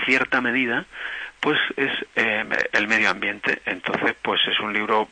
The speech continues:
eh, por demás, eh, interesante, que trata de la más famosa molécula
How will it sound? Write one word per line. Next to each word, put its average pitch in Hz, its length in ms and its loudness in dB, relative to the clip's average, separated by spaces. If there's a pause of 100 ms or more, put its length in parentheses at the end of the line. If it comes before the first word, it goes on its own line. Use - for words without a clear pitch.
eh, - 360 -2
por 104 200 2
demás, 113 280 0 (160)
eh, - 600 -4
interesante, 131 840 0 (300)
que 98 160 0
trata 110 280 2
de 107 80 0
la 85 120 0
más 104 360 2
famosa 107 360 0
molécula 107 500 -2